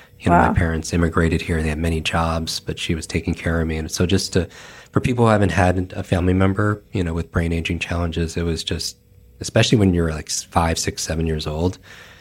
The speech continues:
Speaker 1: you
Speaker 2: Yeah.
Speaker 1: know, she would call me by my father's name or forget,
Speaker 2: Mm.
Speaker 1: repeat something she just said, not even thirty seconds ago. So it was very confusing for me.
Speaker 2: Yeah.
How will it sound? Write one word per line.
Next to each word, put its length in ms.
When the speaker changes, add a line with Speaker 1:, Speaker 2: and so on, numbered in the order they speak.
Speaker 1:
you 100
Speaker 2:
Yeah. 60
Speaker 1:
know, 40
she 140
would 120
call 180
me 100
by 120
my 120
father's 560
name 340
or 200
forget, 260
Speaker 2:
Mm. 460
Speaker 1:
repeat 320
something 280
she 140
just 320
said, 240
not 200
even 140
thirty 240
seconds 400
ago. 160
So 120
it 40
was 80
very 160
confusing 640
for 180
me. 200
Speaker 2:
Yeah. 380